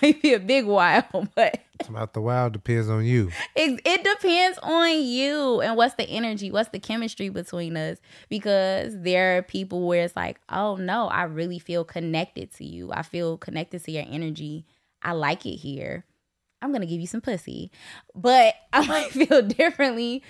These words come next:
Speaker 1: about somebody else because the energy just isn't there. It might take longer to develop, or it might not develop ever. But when I like the energy that I have with someone,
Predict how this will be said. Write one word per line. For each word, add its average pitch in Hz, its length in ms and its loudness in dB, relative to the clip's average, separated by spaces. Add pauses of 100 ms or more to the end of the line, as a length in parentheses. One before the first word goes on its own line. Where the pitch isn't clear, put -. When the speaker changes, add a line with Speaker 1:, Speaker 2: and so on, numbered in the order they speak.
(180)
Speaker 1:
about 240 340 4
somebody 202 500 0
else 180 340 4
because 180 440 -4
the - 100 -8
energy 180 360 -6
just 170 260 -2
isn't 160 340 -4
there. 175 240 -2
It 170 160 -2
might 170 200 -2
take 175 180 -6
longer 170 360 -4
to 175 120 -6
develop, 165 400 -2
or 190 100 2
it 185 80 2
might 165 200 -2
not 170 140 -2
develop 165 440 -2
ever. 151 380 -4 (640)
But 180 440 2 (840)
when 180 200 -6
I 165 160 0
like 156 540 -6 (100)
the 175 160 -2
energy 156 640 -6 (140)
that 151 180 -4
I 147 100 0
have 151 320 -2
with 135 140 -10
someone, 135 420 -10